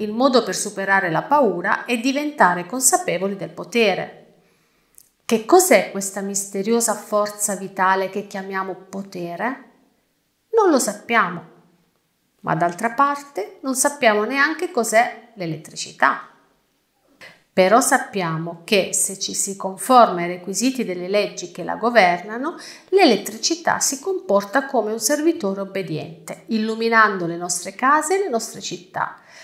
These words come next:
facendo funzionare le nostre macchine e fornendoci molti servizi utili. Lo stesso accade con la forza vitale, sebbene non si sappia cosa sia, e forse non lo si saprà mai.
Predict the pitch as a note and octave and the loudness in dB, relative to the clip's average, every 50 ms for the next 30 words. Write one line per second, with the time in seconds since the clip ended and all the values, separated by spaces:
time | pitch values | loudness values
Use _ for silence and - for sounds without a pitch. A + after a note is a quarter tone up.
0 | - _ - - F#3+ - A3+ G#3+ G#3 F#3+ F3+ - - F#3 F#3 F3+ - - F#3+ F#3+ | -20 _ -2 0 2 4 4 2 2 0 -4 -6 -8 -10 -10 -6 -6 -4 -2 4
1 | F#3+ F#3+ G3+ A3 B3 D#4 F#4 F4 B3 G3 F3 F3 - - - F#3+ F3+ E3 C#3+ B2 | 6 8 8 8 6 6 2 2 -2 -4 -6 -6 -8 -12 -12 -10 -4 -4 -4 -4
2 | - - - - B3 C4+ D4 - - - F#3+ F#3+ - - F#3+ F#3 F3 F3+ E3+ E3+ | -6 -12 -10 -8 -4 -4 -4 -6 -4 -4 -4 -4 -4 -6 -8 -8 -8 -8 -8 -8
3 | E3+ E3+ E3+ F#3 G3+ G3 - - C4 - - C4 A3 G#3 G#3 G#3 F#3+ F#3+ F#3+ G3 | -8 -10 -8 -8 -2 0 0 0 0 -4 -8 -10 -8 -4 0 2 2 2 0 -4
4 | - - B3+ C4 - E4 D#4+ C4+ F#3 E3 D#3+ - - - - E3+ D#3+ E3 - - | -6 -6 -6 -2 0 0 0 0 -2 -8 -12 -10 -10 -10 -8 -8 -8 -10 -10 -16
5 | - - - - _ _ _ _ _ _ _ _ _ _ _ _ _ _ _ _ | -20 -20 -20 -20 _ _ _ _ _ _ _ _ _ _ _ _ _ _ _ _
6 | _ _ _ _ _ _ _ _ _ A3 C4 E4 D#4+ D#4+ - - G3+ F#3 F#3+ - | _ _ _ _ _ _ _ _ _ 4 6 6 6 6 2 2 2 2 2 0
7 | - C4+ C4 - - G#3+ F#3 F#3+ F#3+ A3+ C4 B3 - F#4 F#4+ F4+ - - F#3+ F3+ | -2 -2 -4 2 4 4 4 4 4 0 -4 -2 -2 0 2 2 0 0 -2 -6
8 | F3+ - - - F#3 F3 F3+ F3 - E3 C3+ C3+ D3+ E3 E3 E3 - - - - | -4 -4 -4 -4 -4 -6 -8 -8 -6 -6 -6 -6 -8 -12 -14 -16 -20 -20 -20 -20
9 | - - - - - - G3 F3 F3+ F#3+ B3+ D4+ E4+ F4+ D#4+ B3 A3 G#3+ G#3+ - | -20 -18 -6 -4 0 2 2 0 4 4 6 6 6 4 4 2 2 2 2 2
10 | G#3 - - A3 A3 A3 - - G3+ G3 G3+ - - A3 G#3 G3 G3 F3+ - - | 2 2 2 2 2 2 0 -4 -6 -6 -6 -2 -2 0 0 0 0 -2 -2 -2
11 | - D4 D4 B3+ G3 D#3 C#3+ - - - _ _ _ _ - B3 - - - A#3+ | 0 0 0 0 -2 -2 -4 -8 -14 -20 _ _ _ _ -12 -12 -8 0 2 2
12 | - - - - G3+ F#3+ F#3+ F#3+ F#3+ F#3 F#3 - F3+ - - D#3 D3+ - - D#3 | 2 4 2 0 0 -2 -2 -4 -4 -4 -4 -4 -4 -2 -2 -2 -4 -4 -8 -8
13 | D#3 D#3+ F#3 A3 A#3+ A3 F3+ E3 E3 D#3 - - | -8 -4 -2 2 2 4 2 2 0 -6 -12 -16